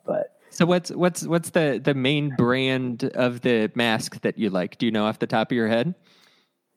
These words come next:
Speaker 1: Yeah. So it's called Healthy Air Mask. That is my favorite. It's, they have all different kinds.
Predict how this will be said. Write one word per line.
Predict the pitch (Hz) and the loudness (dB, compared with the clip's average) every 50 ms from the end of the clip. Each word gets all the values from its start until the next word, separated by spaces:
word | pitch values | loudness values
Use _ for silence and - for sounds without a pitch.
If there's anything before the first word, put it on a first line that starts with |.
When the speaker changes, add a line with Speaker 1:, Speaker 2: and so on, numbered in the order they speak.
| _ _ _ _ _ - | _ _ _ _ _ 2
Speaker 1:
Yeah. | - 151 147 127 104 - - - | 4 4 6 6 4 0 -2 -2
So | - - 156 139 135 151 | 0 4 4 6 6 6
it's | 165 151 131 - - | 4 2 2 0 0
called | - - 156 147 123 | 2 2 2 2 2
Healthy | 101 101 135 139 156 156 - 165 160 - - | 2 2 2 2 4 4 2 2 2 2 4
Air | 131 127 127 123 | 4 4 4 2
Mask. | 117 123 110 117 104 104 - - - - - _ _ - - _ _ _ _ _ _ _ | 0 -2 -2 -2 -2 -4 -4 -6 -8 -12 -20 _ _ -20 -20 _ _ _ _ _ _ _
That | - 135 123 127 | 4 4 4 4
is | 127 120 | 4 4
my | 127 131 123 127 | 4 4 4 4
favorite. | - - 113 101 95 92 92 95 98 98 80 90 | 2 2 2 2 2 2 2 2 4 4 4 2
It's, | 110 107 - - - - 147 - - - | 2 0 -2 -6 -14 -14 -12 -6 0 2
they | 131 113 | 2 2
have | 110 123 113 101 | 4 4 4 4
all | 98 101 | 4 4
different | 98 101 - - 107 - - | 2 2 0 0 -2 -2 -2
kinds. | - 90 85 85 87 87 87 87 - | -4 -4 -2 -2 -2 -2 -2 -4 -6